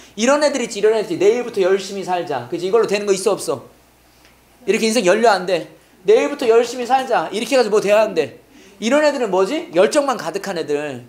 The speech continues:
뭐가 있어야 돼? 세부적 계획을 세워야 될 거 아니야. 세부적 계획을.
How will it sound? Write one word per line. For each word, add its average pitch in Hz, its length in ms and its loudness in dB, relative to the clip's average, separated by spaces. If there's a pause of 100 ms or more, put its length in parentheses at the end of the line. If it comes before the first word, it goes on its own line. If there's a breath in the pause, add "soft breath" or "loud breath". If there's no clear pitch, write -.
(200 soft breath)
뭐가 247 360 2
있어야 220 340 -2
돼? 139 160 -8
세부적 302 680 -2
계획을 220 400 2
세워야 233 360 0
될 196 180 -2
거 175 100 -2
아니야. 139 400 -4
세부적 214 480 -2
계획을. 147 600 2